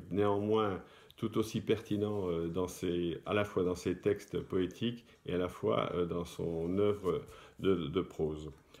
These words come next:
Alors, il s'agit d'Éric Simon. Alors, euh, ce petit texte, donc, a été écrit, euh,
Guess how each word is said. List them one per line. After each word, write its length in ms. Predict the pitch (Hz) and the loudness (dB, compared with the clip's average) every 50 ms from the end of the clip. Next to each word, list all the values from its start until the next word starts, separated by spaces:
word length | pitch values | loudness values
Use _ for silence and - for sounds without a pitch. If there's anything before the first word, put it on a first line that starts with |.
| - | -2
Alors, 160 | - 92 101 87 | 2 4 4 4
il 180 | 78 101 104 | 4 2 -2
s'agit 380 | - - 117 110 110 123 135 123 | 2 4 6 6 6 6 2 4
d'Éric 320 | 104 107 110 117 113 - | 4 4 2 2 0 -8
Simon. 380 | - - - 101 87 82 80 73 71 - - - _ _ _ _ _ _ _ _ _ _ _ _ _ _ _ _ - - - - - - - | -10 -8 -6 -4 -4 -4 -6 -8 -10 -16 -20 -20 _ _ _ _ _ _ _ _ _ _ _ _ _ _ _ _ -14 -14 -14 -14 -14 -2 4
Alors, 340 | - 117 123 113 - - - - - - - - - - | 8 10 10 10 8 4 -4 -14 -20 -20 -20 -8 -2 2
euh, 1120 | 110 107 104 101 95 92 90 90 85 85 85 78 73 73 71 64 58 58 57 55 55 55 55 - - 50 50 - - - 62 60 64 67 - - - - - - | 4 4 6 6 6 6 6 6 6 6 4 4 4 4 2 2 0 -2 -2 -4 -4 -4 -4 -4 -6 -6 -8 -10 -12 -12 -14 -14 -14 -14 -16 -16 -20 -20 -18 -16
ce 160 | - - - | -2 0 0
petit 340 | 127 - 160 143 - 143 131 | 2 4 2 0 2 0 0
texte, 440 | - - 156 170 - - - - - - - - | 2 2 2 2 0 -4 -6 -4 -4 -4 -4 -2
donc, 320 | 101 104 110 113 113 - | 2 4 4 4 2 2
a 100 | - 90 | 0 2
été 360 | 101 104 104 - 117 107 92 107 | 2 2 2 0 0 0 0 0
écrit, 480 | 101 - - - - 131 139 139 123 104 | -2 -4 -6 -2 0 2 2 2 2 2
euh, 560 | 92 92 90 92 90 90 92 92 90 90 | 0 0 0 0 -2 -2 -2 -2 -4 -4